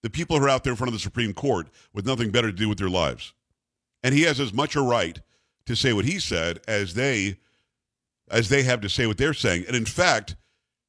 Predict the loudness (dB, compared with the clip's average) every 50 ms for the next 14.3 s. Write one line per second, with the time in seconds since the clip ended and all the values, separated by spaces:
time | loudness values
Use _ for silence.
0 | _ _ _ _ _ -4 -2 0 2 2 2 2 2 0 0 2 2 4 4 4
1 | 2 0 0 -4 -8 -6 -4 -4 -2 0 0 0 0 -2 -2 -2 -2 -4 -2 -2
2 | 0 2 2 2 2 0 -2 -2 -2 -2 0 0 0 0 0 0 -2 -2 -4 -6
3 | -6 -4 -6 -6 -4 0 0 0 0 2 0 2 2 0 -2 -6 -8 _ _ _
4 | _ _ -6 0 0 2 2 2 2 2 2 4 4 2 2 2 0 0 0 0
5 | 0 0 2 2 4 2 2 0 0 -2 -4 -2 0 -2 0 0 0 -2 0 0
6 | 0 0 0 -2 -2 0 2 4 4 4 2 0 -2 -2 0 0 0 -2 -2 -2
7 | -2 0 -2 -2 -4 -6 -10 _ _ -18 -4 -2 -2 0 0 0 0 0 -4 -4
8 | -4 -8 _ _ _ _ _ _ _ -4 0 2 2 2 2 0 0 0 0 0
9 | 0 0 -2 -2 -2 -2 -4 -2 -2 -4 -4 -4 -2 0 0 0 0 0 -2 -2
10 | -2 -2 -4 -4 -6 -8 -6 -4 -2 -2 -2 -4 -6 -12 -14 -18 _ _ _ _
11 | _ _ _ _ _ _ _ _ _ _ _ _ _ _ _ _ _ _ _ _
12 | _ _ _ 2 4 4 4 4 4 4 4 6 4 2 2 2 2 2 2 2
13 | 0 0 -2 -4 -4 -4 -4 -2 -2 -2 -4 -4 -6 -4 0 2 4 4 4 4
14 | 4 2 2 0 -2 -4